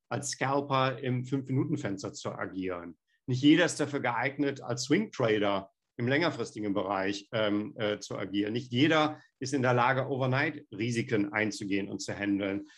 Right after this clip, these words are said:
Manche sind als Investoren, als langfristige Investoren, die auf Monats- oder Jahresbasis handeln, sehr, sehr viel besser geeignet. Und die Frage stellen sich einfach die wenigsten. Äh, für was bin ich eigentlich geeignet?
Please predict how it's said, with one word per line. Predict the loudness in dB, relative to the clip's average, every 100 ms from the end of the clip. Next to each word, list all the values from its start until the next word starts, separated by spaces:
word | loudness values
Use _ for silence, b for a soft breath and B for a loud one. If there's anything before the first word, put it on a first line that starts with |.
| B
Manche | -2 0 0 0
sind | 4 6 4
als | 0 -2 -2
Investoren, | -4 0 -2 -2 0 2 2 -2
als | -8 -4
langfristige | -2 -2 -4 -6 -6
Investoren, | -4 -4 -6 0 2 2 0 B B _
die | -4
auf | -2 -4 -10
Monats- | -6 0 4 4 2
oder | 0 0
Jahresbasis | 2 0 0 -4 -4 -2 -4 -6
handeln, | -4 -2 -2
sehr, | 0 2
sehr | 0
viel | 0 0
besser | 0 2 0
geeignet. | 0 -4 -10 -12 -20 B B _
Und | -4
die | -2
Frage | 0 2 2
stellen | 2 2 2
sich | 0 -4
einfach | -8 -8 -6
die | -4 -2
wenigsten. | -2 -2 -6 -12 -12 -14 -16 _ _ _ _
Äh, | 2 2 0
für | -2 0 2
was | 0 -2 -4
bin | -4 -4
ich | -10 -6
eigentlich | -4 -4 -6 -6
geeignet? | -4 -4 -6 -8 -8 -10